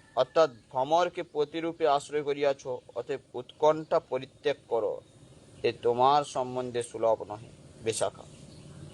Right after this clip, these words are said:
কোটিল জনসংসর্গে বিশুদ্ধ চরিত ব্যক্তির শীঘ্র বৈগুণ্য ঘটিয়া থাকে। আমি প্রাতকালে কুন্দলতার সহিত সখীকুলকে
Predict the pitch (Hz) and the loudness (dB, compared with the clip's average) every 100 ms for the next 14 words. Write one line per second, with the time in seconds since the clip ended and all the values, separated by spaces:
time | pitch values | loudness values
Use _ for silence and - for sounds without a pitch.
0 | - - - - - 120 123 147 147 139 | -18 -18 -18 -16 0 2 4 4 6 6
1 | 139 139 147 143 135 143 139 143 143 127 | 4 2 -2 -2 2 2 2 -2 -4 -4
2 | 135 151 123 139 139 139 139 143 131 135 | -8 -8 -6 -6 -2 0 0 2 4 2
3 | - 143 135 - 139 - 139 127 110 127 | -2 -6 -6 -6 -8 -4 2 2 2 -2
4 | 123 143 147 135 135 131 131 123 110 - | 0 -2 0 -2 0 2 2 2 0 -2
5 | 76 - - - - _ _ - - - | -12 -12 -20 -20 -20 _ _ -20 -20 -20
6 | - - - - - - - - - - | -20 -20 -20 -20 -20 -20 -20 -20 -20 -20
7 | - - - - - - - - - - | -20 -18 -18 -18 -18 -18 -18 -18 -18 -20
8 | - - - - 151 - 147 156 151 - | -20 -18 -18 -18 -2 4 6 6 0 2
9 | 143 139 165 156 156 160 165 - 156 156 | 4 4 2 2 4 4 2 0 -4 2
10 | 156 160 160 156 - 160 143 - 147 156 | 2 4 2 2 0 -4 -4 -10 -10 -6
11 | 156 156 151 139 120 | -6 -6 -2 -2 -2